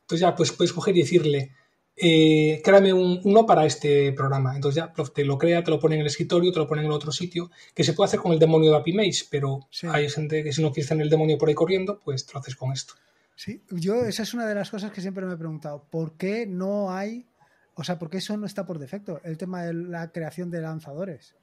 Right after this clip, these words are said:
Speaker 2: ¿no?
Speaker 1: Mm.
Speaker 2: Que t-, más o menos los tienes que hacer a mano, o yo, bueno, yo siempre me los he hecho a mano.
Speaker 1: Mm.
Speaker 2: Copiando
Speaker 1: Sí, yo también lo hacía
Speaker 2: y
Speaker 1: a mano hasta, hasta que alguien me, me había sugerido que metiese eso directamente en, en Desktop Icons.
Speaker 2: Sí.
Speaker 1: Pero no me pareció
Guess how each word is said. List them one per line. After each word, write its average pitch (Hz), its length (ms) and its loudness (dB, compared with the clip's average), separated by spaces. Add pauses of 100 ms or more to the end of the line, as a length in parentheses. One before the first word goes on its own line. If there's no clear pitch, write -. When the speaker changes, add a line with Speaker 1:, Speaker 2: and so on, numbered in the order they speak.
(720)
Speaker 2:
¿no? 165 140 -8
Speaker 1:
Mm. - 320 -18
Speaker 2:
Que 175 100 -6
t-, 151 140 -16
más 202 360 -8
o 240 40 -4
menos 233 160 -6
los 220 120 -8
tienes 226 200 -8
que 240 60 -6
hacer 175 180 -8
a 135 60 -14
mano, 170 340 -12
o 165 100 -14
yo, 175 140 -6
bueno, 190 220 -4
yo 170 100 -8
siempre 196 220 -8
me 160 100 -6
los 143 100 -10
he 151 40 -10
hecho 147 160 -14
a - 20 -16
mano. 120 260 -20 (640)
Speaker 1:
Mm. 147 120 -4 (180)
Speaker 2:
Copiando 160 160 -8
Speaker 1:
Sí, 190 80 -2
yo 190 100 8
también 202 200 8
lo 196 40 8
hacía 175 220 6
Speaker 2:
y - 20 -2
Speaker 1:
a - 80 -4
mano 208 240 4
hasta, 180 320 4
hasta 143 260 -4
que 165 160 2
alguien 190 240 2
me, 196 200 0
me 170 260 6
había 165 160 6
sugerido 190 540 0 (420)
que 165 140 6
metiese 170 340 4
eso 214 140 2
directamente 196 640 4
en, 156 340 0
en 147 80 -2
Desktop 170 340 -2
Icons. 131 460 -8 (300)
Speaker 2:
Sí. 165 260 -8 (220)
Speaker 1:
Pero 170 300 4
no 185 120 4
me 220 120 6
pareció 190 480 2